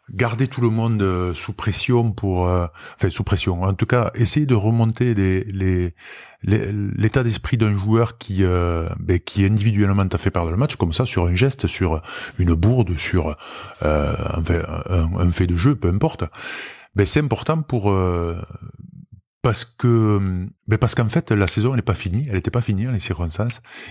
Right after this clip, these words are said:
et qu'on avait besoin de, d'un corps de, de ce joueur, et en deux mille huit, l'équipe avait be-, encore besoin de moi pour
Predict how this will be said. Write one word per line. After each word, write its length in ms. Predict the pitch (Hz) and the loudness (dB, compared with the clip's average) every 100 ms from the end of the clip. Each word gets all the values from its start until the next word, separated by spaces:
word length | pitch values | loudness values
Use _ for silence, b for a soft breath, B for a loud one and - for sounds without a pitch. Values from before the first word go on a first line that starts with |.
| B | B
et 80 | 98 | 0
qu'on 320 | 107 98 95 | 2 2 2
avait 180 | 95 101 | 2 2
besoin 280 | 101 107 123 | 2 2 2
de, 520 | 107 95 90 90 92 | 2 2 2 -2 -4
d'un 220 | - 90 90 | -8 -6 0
corps 260 | 92 95 | 2 2
de, 240 | 90 85 82 B B | -2 -6 -8 B B
de 60 | 90 | -2
ce 160 | - | 0
joueur, 420 | 95 98 120 156 - | 2 4 4 2 0
et 100 | 104 | 0
en 60 | 101 | 2
deux 140 | 104 | 4
mille 180 | 110 104 | 2 4
huit, 220 | 113 117 - B B | 2 0 -10 B B
l'équipe 400 | 98 95 98 123 | 0 2 2 2
avait 160 | 104 98 | 2 2
be-, 160 | 101 101 | 2 0
encore 260 | 104 110 | 0 0
besoin 240 | 98 95 98 | 0 0 0
de 100 | 95 | 0
moi 280 | 107 156 | 0 -2
pour 280 | - 107 92 | -2 -2 -2